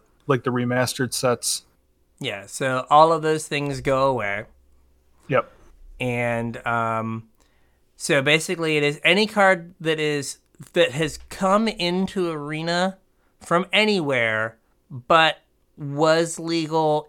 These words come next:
Speaker 2: in a Pioneer legal set. So Lightning Axe came in through Jumpstart,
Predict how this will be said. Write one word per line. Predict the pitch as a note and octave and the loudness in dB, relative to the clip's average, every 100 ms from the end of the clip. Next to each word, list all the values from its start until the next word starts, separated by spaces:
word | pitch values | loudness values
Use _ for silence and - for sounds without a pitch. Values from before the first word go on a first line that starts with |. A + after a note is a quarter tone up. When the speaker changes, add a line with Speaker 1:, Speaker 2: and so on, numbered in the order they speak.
| _ | _
Speaker 2:
in | D3 D3+ | -2 0
a | D3+ | -2
Pioneer | D3 D3+ D3+ C#3+ C#3+ C#3+ C#3 | -4 -4 -2 -2 -4 -4 -4
legal | C3+ C#3 C3 B2+ | -6 -8 -8 -8
set. | - C3 G2+ _ _ _ _ _ _ _ _ _ _ _ _ _ _ | -6 -8 -8 _ _ _ _ _ _ _ _ _ _ _ _ _ _
So | - D3+ C#3 C3+ C3 B2+ B2 A#2+ _ _ _ _ | -4 0 2 4 4 2 2 -2 _ _ _ _
Lightning | D3+ D#3+ E3+ F3+ E3+ | 0 2 2 -2 0
Axe | E3 D3+ - | 2 2 -2
came | - D#3 C#3+ C#3+ | -10 -6 -4 -2
in | C#3+ | -4
through | C3+ C#3 | -4 -8
Jumpstart, | C3 A#3 A3 - D#3+ C3+ C3 | -2 -2 -2 -4 0 2 0